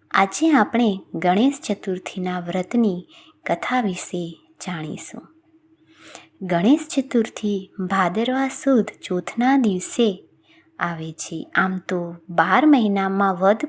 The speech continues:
પક્ષની સંકટ ચોથનું વ્રત થાય છે, પણ બધી ચોથમાં આ ભાદરવા માસની ચોથ મહાચતુર્થી ગણાય છે. આ દિવસે ગણપતિ મહારાજનો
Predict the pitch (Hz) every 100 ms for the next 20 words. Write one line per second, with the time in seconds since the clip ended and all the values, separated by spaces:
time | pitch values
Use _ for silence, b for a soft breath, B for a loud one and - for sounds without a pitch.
0 | - 185 - - 233 185 B B B B
1 | - - 190 190 - 269 - 214 - -
2 | 220 180 185 202 - - 151 156 - 190
3 | 240 - _ _ 190 180 180 - 165 170
4 | 170 277 - 202 185 - 202 202 180 202
5 | - 202 202 190 165 165 214 262 277 220
6 | 180 180 - 180 175 - 196 190 - 175
7 | 170 185 226 240 202 - 185 - 220 208
8 | 180 170 165 170 196 - - - - B
9 | B B B B - 190 185 175 170 -
10 | 175 175 170 - _ 175 196 196 220 226
11 | 254 220 185 180 170 170 - 196 208 180